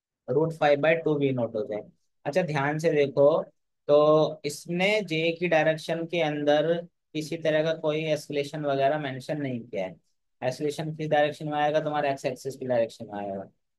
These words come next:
है ना। वाई की डायरेक्शन में कोई एक्सेलरेशन तो आ नहीं रहा, वही V equal to V naught दे रखा है, कोई change नहीं हो रहा, ठीक है। तो हमको क्या निकालना है? हमको इसकी, अ, अ, जो net वेलोसिटी है उसकी value हमको निकालनी है।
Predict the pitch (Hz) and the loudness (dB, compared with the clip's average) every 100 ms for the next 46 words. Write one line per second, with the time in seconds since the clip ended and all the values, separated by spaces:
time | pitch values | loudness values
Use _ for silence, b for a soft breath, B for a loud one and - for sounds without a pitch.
0 | _ _ 143 165 - _ _ _ _ - | _ _ -6 -6 -6 _ _ _ _ -2
1 | 127 143 143 147 - _ 123 131 - 143 | 0 0 -2 -4 -8 _ -2 -2 -4 -6
2 | 139 143 135 - 131 123 139 135 131 131 | 0 0 0 -2 -4 -4 -4 -2 -2 -4
3 | 131 135 135 123 123 135 131 143 143 143 | -2 -2 -4 -6 -2 0 0 -4 0 0
4 | 143 143 143 139 139 120 110 110 110 98 | 0 -2 0 0 -2 -2 -4 -6 -8 -8
5 | - _ - 139 135 135 117 117 113 110 | -10 _ -2 -2 -2 -4 -6 -6 -4 -4
6 | 104 - _ _ _ _ _ 160 165 - | -6 -14 _ _ _ _ _ -4 -4 -4
7 | - _ _ _ _ _ 185 147 160 180 | -10 _ _ _ _ _ -2 0 -2 2
8 | 202 196 180 175 165 156 151 156 156 160 | 2 4 2 2 2 2 4 2 2 2
9 | 165 202 180 151 156 190 208 190 160 - | 2 2 -2 -6 0 2 2 -2 -8 -12
10 | 214 220 - - 143 143 160 _ - 139 | -10 -10 -6 -2 0 0 -4 _ -6 0
11 | 135 147 170 156 165 165 156 151 147 156 | 0 0 0 2 2 4 4 2 0 -2
12 | 170 175 180 156 147 147 147 160 165 127 | -2 -2 -4 0 0 0 -2 -4 -4 -2
13 | 107 101 101 98 | -2 -2 -6 -8